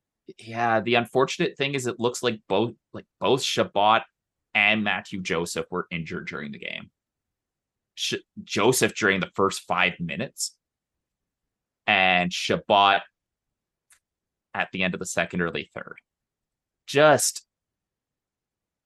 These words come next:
for whatever reason, it looked like Ottawa was just choking the whole game.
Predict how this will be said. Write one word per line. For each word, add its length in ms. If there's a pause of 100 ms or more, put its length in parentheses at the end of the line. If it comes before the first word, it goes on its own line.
(260)
for 440
whatever 440
reason, 460 (1200)
it 60
looked 260
like 140
Ottawa 400
was 120
just 280
choking 580
the 100
whole 220
game. 320